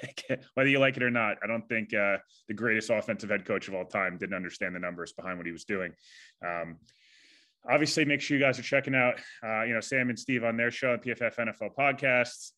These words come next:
Um, kind of a must listen, I feel like, and, you know, Monday morning, it's, uh, you know, bright and early, nice thing to, to drive to work to, good breakdown every single game. So you'll never feel like your team's slighted. They'll get talked about. Don't worry. Um,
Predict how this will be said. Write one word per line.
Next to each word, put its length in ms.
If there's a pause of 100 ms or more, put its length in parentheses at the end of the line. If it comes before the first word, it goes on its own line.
(140)
Um, 360 (140)
kind 140
of 60
a 60
must 260
listen, 260
I 60
feel 200
like, 220
and, 220
you 100
know, 60
Monday 300
morning, 480
it's, 260
uh, 380
you 60
know, 60
bright 200
and 80
early, 280
nice 240
thing 220
to, 220
to 260
drive 300
to 60
work 260
to, 200
good 140
breakdown 320
every 160
single 220
game. 280
So 240 (340)
you'll 100
never 160
feel 140
like 120
your 80
team's 340
slighted. 480
They'll 120
get 120
talked 240
about. 280
Don't 140
worry. 280 (420)
Um, 440